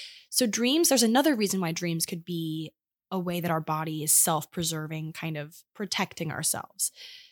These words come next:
The other way, or the other theory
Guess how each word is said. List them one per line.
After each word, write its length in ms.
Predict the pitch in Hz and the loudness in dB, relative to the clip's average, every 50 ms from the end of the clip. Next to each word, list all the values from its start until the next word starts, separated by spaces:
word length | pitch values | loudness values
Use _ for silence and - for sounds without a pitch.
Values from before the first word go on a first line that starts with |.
| _ _ _ _ _ _ | _ _ _ _ _ _
The 120 | 214 226 - | -4 4 8
other 280 | - 311 381 453 440 370 | 8 10 12 12 10 10
way, 480 | 247 185 156 123 143 147 165 220 254 - _ _ _ | 10 8 6 6 4 2 0 -2 -4 -8 _ _ _
or 60 | 185 180 | -8 -6
the 120 | 185 - | -2 -2
other 360 | 190 196 202 196 190 185 - - | 0 0 0 0 -2 -4 -6 -8
theory 680 | - - - 233 214 185 170 156 160 180 233 285 - | -12 -8 -2 0 0 0 0 -2 -2 -4 -4 -6 -8